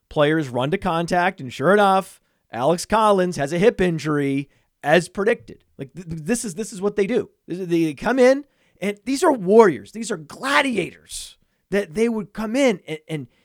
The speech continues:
take these high contact touches happily. Like, this is their job. Alex Collins has just hung around the league, hung around the league. He's well past the age apex. He's close to thirty years old.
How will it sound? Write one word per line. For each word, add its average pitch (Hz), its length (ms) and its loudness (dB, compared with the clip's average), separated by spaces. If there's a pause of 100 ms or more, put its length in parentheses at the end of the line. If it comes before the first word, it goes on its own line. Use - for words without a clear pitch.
(120)
take 254 260 0
these 175 220 -2
high 185 260 -2
contact 170 880 -4 (320)
touches - 680 -4 (260)
happily. 196 720 -2 (280)
Like, 143 160 -10
this 233 200 0
is 151 120 -14
their 175 180 4
job. 120 560 -4 (240)
Alex 233 340 -2
Collins 202 520 -2
has 131 120 -10
just 131 140 -16
hung 214 320 -2
around 180 260 0
the 156 80 -4
league, 135 200 -6
hung 202 180 -4
around 180 200 0
the 160 80 -2
league. 139 280 -4 (280)
He's 202 200 -4
well 220 260 6
past 180 300 2
the 165 80 -4
age 147 220 -4
apex. 127 420 -4
He's 285 160 -12
close 226 280 -2
to - 100 -2
thirty 330 340 4
years 285 260 0
old. - 360 6